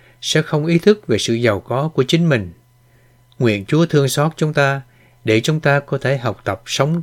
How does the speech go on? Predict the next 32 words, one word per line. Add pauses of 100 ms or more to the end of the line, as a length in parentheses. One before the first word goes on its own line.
trước
mặt
Ngài. (1200)
Laodice
có
nghĩa
là
biết
mọi
sự, (600)
nhưng (140)
trong
thực
tại (300)
thì
không
sốt
sắng
về
điều
gì
cả. (1080)
Trên
danh
nghĩa
thì
hội
thánh
ấy
có
mọi
sự,